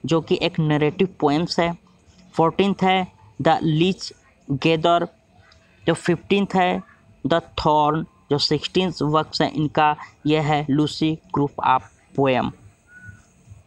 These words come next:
जो next works है इनका An Evening Walk, जो कि सेवनटीन नाइंटी थ्री में प्रकाशित हुआ था। जो इनका सेवनटीन जो एक works है वो है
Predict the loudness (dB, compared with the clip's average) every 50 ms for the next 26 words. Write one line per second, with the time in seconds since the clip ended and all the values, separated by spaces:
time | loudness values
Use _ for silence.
0 | _ -2 0 0 2 2 2 2 0 0 -2 -2 0 0 0 0 0 -2 -2 -2
1 | -2 -2 0 0 0 0 0 0 0 0 0 -2 -2 0 0 0 0 0 2 2
2 | 2 2 0 -2 -2 -2 -2 -2 0 -2 -2 -2 0 0 0 0 0 0 0 0
3 | 0 2 2 0 0 0 -2 -2 -2 -2 -2 -2 -2 0 -2 0 0 0 0 0
4 | -2 -2 0 0 0 2 2 2 2 2 0 -2 -10 -20 -20 -12 -4 0 0 2
5 | 2 0 -2 -2 0 -2 0 0 0 0 -2 -2 0 0 0 0 -2 -4 -4 -6
6 | -6 -6 _ _ -10 -6 -2 0 0 0 0 0 0 0 0 0 -2 -4 _ _
7 | -20 -20 -20 _ _ _ -10 -6 -4 0 2 2 0 0 -2 -4 -2 0 0 0
8 | -2 -4 -8 -18 _ _ -6 -2 0 0 2 2 2 2 2 0 -2